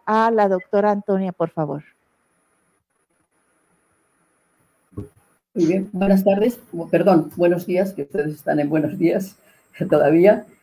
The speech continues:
Speaker 2: y, y vamos a, vamos a comenzar con, con, bueno, pues con unas reflexiones. En primer lugar, darles las gracias por, por esta invitación para poder, para poder, eh, comentar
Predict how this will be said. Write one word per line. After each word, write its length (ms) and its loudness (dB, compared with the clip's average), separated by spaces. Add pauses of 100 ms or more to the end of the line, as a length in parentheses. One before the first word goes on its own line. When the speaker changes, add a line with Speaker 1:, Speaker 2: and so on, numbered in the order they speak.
(320)
Speaker 2:
y, 840 0 (880)
y 100 0
vamos 320 2
a, 300 0
vamos 260 0
a 80 -4
comenzar 520 -2
con, 500 -4 (160)
con, 540 -4 (180)
bueno, 240 2
pues 140 -12
con 120 2
unas 220 6
reflexiones. 720 -4 (480)
En 140 0
primer 260 2
lugar, 320 4
darles 300 2
las 160 -2
gracias 400 -2
por, 340 -2
por 160 -2
esta 160 -6
invitación 560 -2
para 240 -2
poder, 380 0 (800)
para 240 0
poder, 340 2 (120)
eh, 280 -4
comentar 480 2